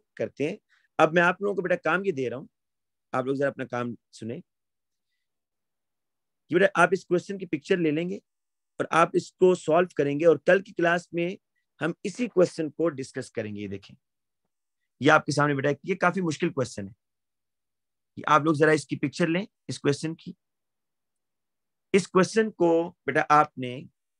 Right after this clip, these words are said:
इस क्वेश्चन नंबर सिक्स की बात कर रहा हूं, क्वेश्चन नंबर सिक्स, इसको आप सॉल्व करें, पहले इसकी पिक्चर ले लें, फिर मैं नेक्स्ट पार्ट करता हूं। इसकी पिक्चर ले ली होगी आपने, अब मैं इसके नेक्स्ट पार्ट भी, ये जी,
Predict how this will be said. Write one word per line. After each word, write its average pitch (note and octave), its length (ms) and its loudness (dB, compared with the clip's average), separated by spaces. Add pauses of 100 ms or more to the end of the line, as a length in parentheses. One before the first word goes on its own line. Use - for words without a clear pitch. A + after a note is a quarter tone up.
(800)
इस D#3+ 200 -8
क्वेश्चन D#3+ 300 -4
नंबर D#3+ 160 0
सिक्स F3+ 280 -6
की - 120 -8
बात G#2+ 280 -8
कर G2+ 140 -10
रहा - 100 -20
हूं, C3+ 60 -20 (1500)
क्वेश्चन C#3+ 240 0
नंबर E3 140 2
सिक्स, - 600 -2
इसको D#3 240 -2
आप D#3 100 2
सॉल्व C3 300 -2 (100)
करें, D#3 220 -2
पहले C#3 140 0
इसकी C#3 180 -6
पिक्चर D3+ 280 -4
ले D#3 140 0
लें, D#3 100 -2
फिर C#3 100 -6
मैं B2+ 100 -6
नेक्स्ट C3+ 220 -4
पार्ट C3+ 200 0
करता C3 240 -6
हूं। F3+ 60 -10 (1700)
इसकी - 160 -2
पिक्चर D3+ 220 0
ले D#3 120 6
ली D#3 100 6
होगी D#3+ 220 4
आपने, D#3 340 0 (380)
अब B2+ 60 -8
मैं C3 100 -2
इसके B2+ 180 -8
नेक्स्ट C3 280 -6
पार्ट B2 200 0
भी, B2+ 240 -8 (1600)
ये A2+ 120 -4
जी, F#2 120 -16